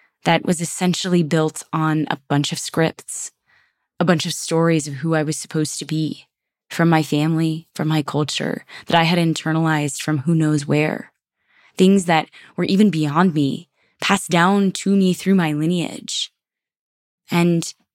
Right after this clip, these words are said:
in that process of dismantling, starting to rebuild an understanding of myself,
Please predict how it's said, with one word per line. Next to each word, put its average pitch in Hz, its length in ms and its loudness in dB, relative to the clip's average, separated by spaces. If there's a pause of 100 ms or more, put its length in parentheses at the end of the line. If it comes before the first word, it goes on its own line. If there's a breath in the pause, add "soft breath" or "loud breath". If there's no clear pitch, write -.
(120)
in 185 140 4
that 175 160 4
process 185 540 -4
of 170 180 -2
dismantling, 185 920 0 (180 loud breath)
starting 180 500 0
to 170 120 -8
rebuild 160 680 -2 (760)
an 180 120 4
understanding 175 580 2
of 151 120 -4
myself, 156 720 -4